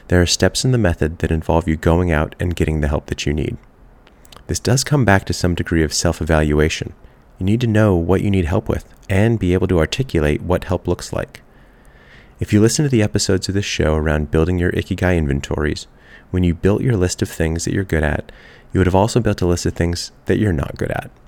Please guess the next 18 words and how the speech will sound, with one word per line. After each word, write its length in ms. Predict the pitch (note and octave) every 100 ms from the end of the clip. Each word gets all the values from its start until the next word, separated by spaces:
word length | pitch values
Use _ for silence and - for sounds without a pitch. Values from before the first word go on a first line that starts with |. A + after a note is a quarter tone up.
| - - - - - -
It's 140 | -
that 200 | - -
latter 320 | E2+ E2+ F#2+
list 300 | E2 D#2 -
that 100 | E2
you 60 | E2+
can 440 | - F2+ D#2 D2+ E2
mine 300 | D#2+ D#2+ D#2
for 140 | - -
areas 400 | D#2+ D#2 D2+ D#2+
that 80 |
might 200 | D#2 D#2
be 120 | C#2 -
good 220 | E2 D#2+
to 40 | D#2+
look 160 | D2+
for 100 | -
support. 420 | - - F2 -